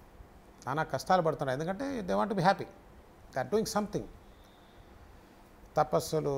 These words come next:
రకరకాలు చేస్తున్నారు. అది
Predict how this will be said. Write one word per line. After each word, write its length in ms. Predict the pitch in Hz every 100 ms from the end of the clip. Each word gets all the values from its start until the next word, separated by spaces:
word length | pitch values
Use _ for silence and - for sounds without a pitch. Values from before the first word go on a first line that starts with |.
| 135
రకరకాలు 440 | 139 196 202 233 190
చేస్తున్నారు. 480 | 160 - 135 - - - - - - - - - - - - - - - - - - - - - - - - - - -
అది 160 | 226